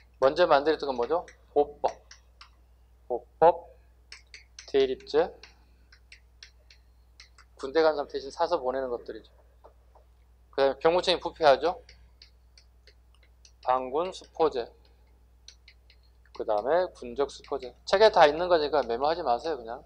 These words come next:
예, 다 아는 내용들이니까 여러분들. 수업을 한번 했던 것들이니까. 군적 수포제. 요건 자주 나오는 거다. 뭐예요? 자, 군적 수포제를 던져놓고 뭐예요? 이 시기에 쓴 사실 옳은 것 이렇게 물어본다고. 최소한 중종 때 사실이기 때문에 이걸 알아야만 풀 수 있는 거죠.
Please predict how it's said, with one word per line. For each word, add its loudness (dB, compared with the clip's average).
예, -20
다 -10
아는 -4
내용들이니까 -6
여러분들. -12
수업을 -4
한번 -6
했던 -10
것들이니까. -14
군적 -6
수포제. -18
요건 4
자주 2
나오는 8
거다. 2
뭐예요? 2
자, -14
군적 0
수포제를 2
던져놓고 -2
뭐예요? 2
이 -12
시기에 -2
쓴 -6
사실 0
옳은 0
것 4
이렇게 -14
물어본다고. -10
최소한 0
중종 0
때 4
사실이기 4
때문에 0
이걸 2
알아야만 6
풀 -12
수 -10
있는 -6
거죠. -8